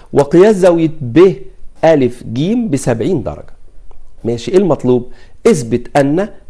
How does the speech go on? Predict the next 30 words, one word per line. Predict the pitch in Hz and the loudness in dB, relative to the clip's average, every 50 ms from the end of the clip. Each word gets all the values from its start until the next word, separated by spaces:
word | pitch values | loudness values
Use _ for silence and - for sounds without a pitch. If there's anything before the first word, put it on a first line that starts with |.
| - - - | -6 0 2
ألف | 180 190 180 160 139 113 - - | 4 4 4 2 0 -2 -4 -8
ب | 110 110 147 180 202 196 - - - - - | -4 0 2 2 2 0 -6 -14 -8 -4 -2
أكبر | 190 190 - 170 147 135 127 113 | -2 -2 -4 -4 0 0 0 0
من | 117 113 110 110 110 - | 0 -2 -4 -4 -4 -2
ألف | 143 151 165 185 165 | -2 2 2 0 0
ج، | 139 127 117 98 87 - - - - - 165 | -2 -6 -6 -6 -6 -8 -12 -14 -6 -2 0
اثبت | 147 113 104 98 104 - 107 | 0 0 0 -6 -4 -4 -4
إن | 104 104 107 | -2 -2 -2
ألف | - - 165 165 156 131 107 | -2 0 0 0 0 0 -2
ب | 98 104 156 190 254 - - - - - - - - - - | -2 2 2 2 2 0 -8 -18 -18 -18 -18 -20 -14 -6 -4
أكبر | 185 185 - - 127 147 151 127 - - - - - - - | -4 -4 -4 -2 2 2 2 2 0 -8 -14 -16 -14 -10 -6
من | 101 107 104 - - | -6 -6 -6 -4 -4
ألف | 143 131 107 87 90 | -4 -2 -2 -4 -6
ج. | 98 127 175 202 - - - - - - - - - - - - - | -6 -8 -8 -8 -10 -14 -16 -18 -20 -20 -20 -20 -20 -18 -16 -14 -10
هقول | - 104 101 95 | -8 -6 -6 -6
له | 76 | -8
حاضر، | - - - - - - - - - - - - - - - | -10 -12 -12 -12 -12 -10 -12 -14 -12 -12 -14 -14 -14 -12 -10
واحدة | - - - - - 95 | -8 -8 -8 -8 -8 -8
واحدة | 95 - - - 95 | -8 -8 -10 -10 -8
كده | - 113 104 | -6 -6 -6
عليا، | 95 98 120 147 160 160 160 - - - - - - - - | -4 -4 -4 -4 -4 -6 -8 -12 -14 -14 -16 -16 -14 -8 -2
لازم | 135 190 180 156 147 123 | -2 0 0 0 -2 -4
الأول | 113 - - 151 156 139 131 120 - - | -4 -4 -4 -4 -2 -2 -2 -4 -4 -4
أعرف | 175 156 147 143 131 - | -6 -4 -6 -8 -6 -4
الهدف | 123 107 135 170 151 135 | -4 -2 -2 -2 -2 -2
بتاعي | 107 110 110 120 143 123 113 107 | -4 -4 -6 -4 -4 -4 -4 -6
إيه؟ | 113 117 113 117 - - - - - - - - - - | -6 -8 -10 -12 -14 -16 -14 -14 -14 -14 -14 -14 -10 0
هو | - 156 156 147 | 2 4 6 6
إمتى | 180 - 226 254 240 - - 190 | 4 6 6 4 4 4 2 2
ضلع | 170 170 214 233 233 214 185 180 | 4 6 6 6 6 2 0 -2